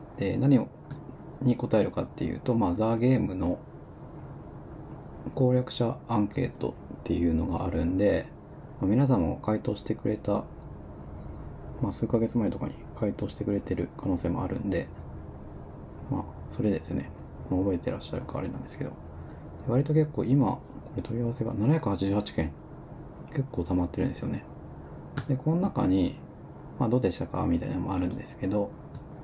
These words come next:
えっと、九八、「自殺や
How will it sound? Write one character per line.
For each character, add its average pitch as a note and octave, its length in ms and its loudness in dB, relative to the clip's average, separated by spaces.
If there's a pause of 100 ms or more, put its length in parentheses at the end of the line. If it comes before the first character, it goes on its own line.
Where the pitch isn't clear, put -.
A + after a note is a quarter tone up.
(680)
え F#2+ 40 0
っ F#2 40 -2
と、 F2+ 220 -2
九 A#2+ 200 4
八、 - 260 -4 (760)
「自 G#2+ 100 0
殺 A#2 180 2
や - 200 4